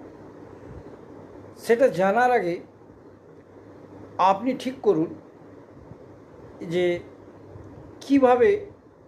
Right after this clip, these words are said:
এই জায়গাকে আরও শক্ত করা যায়, যেখান থেকে আপনার আয়ের মাত্রাটা বৃদ্ধি পেতে পারে। তো আমাদের আয়ের কারক গ্রহ হচ্ছে দেবগুরু বৃহস্পতি।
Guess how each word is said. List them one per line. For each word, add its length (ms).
এই 160
জায়গাকে 640
আরও 240
শক্ত 440
করা 240
যায়, 200
যেখান 340
থেকে 220
আপনার 400
আয়ের 340
মাত্রাটা 500
বৃদ্ধি 320
পেতে 220
পারে। 240
তো 60
আমাদের 420
আয়ের 340
কারক 260
গ্রহ 240
হচ্ছে 380
দেবগুরু 440
বৃহস্পতি। 640